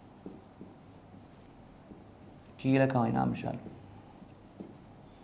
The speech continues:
అవేంటి అంటే, అంశము డెబ్బై మూడవ రాజ్యాంగ సవరణ,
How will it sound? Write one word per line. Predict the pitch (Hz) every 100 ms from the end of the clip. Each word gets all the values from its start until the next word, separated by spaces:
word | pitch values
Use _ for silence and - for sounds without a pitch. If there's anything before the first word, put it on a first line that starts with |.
| - - - - - - - - - 123
అవేంటి | 120 139 143
అంటే, | 123 113 147 - - - - -
అంశము | 131 135 165 170 - - - - - - - - - - - - - - - - - - - - - - - - - - - - - - - - - - - - - - - - - - - -
డెబ్బై | 113 120 117 120 151
మూడవ | 156 151 151
రాజ్యాంగ | 143 131 127 139 135
సవరణ, | 131 127 120 120